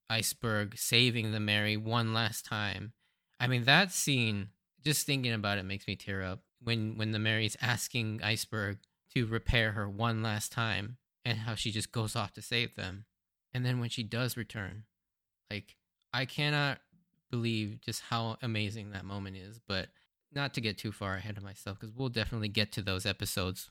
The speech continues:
when, when we get to them. The other thing I kinda wanted to talk about was Frankie himself. You know, I, I, Frankie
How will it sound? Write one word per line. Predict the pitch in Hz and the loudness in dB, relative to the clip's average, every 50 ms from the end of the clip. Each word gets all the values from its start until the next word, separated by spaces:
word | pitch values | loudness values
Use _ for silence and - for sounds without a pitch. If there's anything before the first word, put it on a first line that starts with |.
| - 131 | -14 -8
when, | 113 104 104 104 101 101 104 - | -2 0 0 0 0 0 -2 -2
when | - 107 104 | -2 0 0
we | 98 98 101 | 0 0 0
get | 95 87 87 | -2 -4 -4
to | - - | -4 -6
them. | 90 92 92 90 87 107 _ _ _ _ _ - | -4 -4 -4 -4 -6 -8 _ _ _ _ _ -4
The | 156 214 | 0 0
other | 269 320 330 | 2 0 0
thing | - 302 254 | 2 4 4
I | 190 147 | 4 6
kinda | - 151 135 | 6 6 6
wanted | 127 120 110 107 98 110 | 6 4 2 0 0 -2
to | 107 | -4
talk | - 113 107 104 | -4 -4 -4 -2
about | 110 104 107 104 107 107 | -2 0 0 2 2 2
was | 107 107 104 101 104 - - - - - | 0 0 0 0 -2 -4 -8 -14 -10 -2
Frankie | - 123 175 233 220 - 190 131 | 2 2 4 4 4 2 4 4
himself. | 123 113 104 95 - - 113 101 82 87 - - - - | 4 4 2 2 2 2 2 4 2 2 -2 -4 -6 -2
You | 143 131 | 0 2
know, | 123 120 113 110 | 4 4 2 2
I, | 85 - - - | 2 0 -2 -2
I, | - 151 - _ _ _ _ - - - | -2 -6 -6 _ _ _ _ -20 -20 -8
Frankie | - - 156 185 240 269 - - | 0 4 4 4 4 4 -2 -4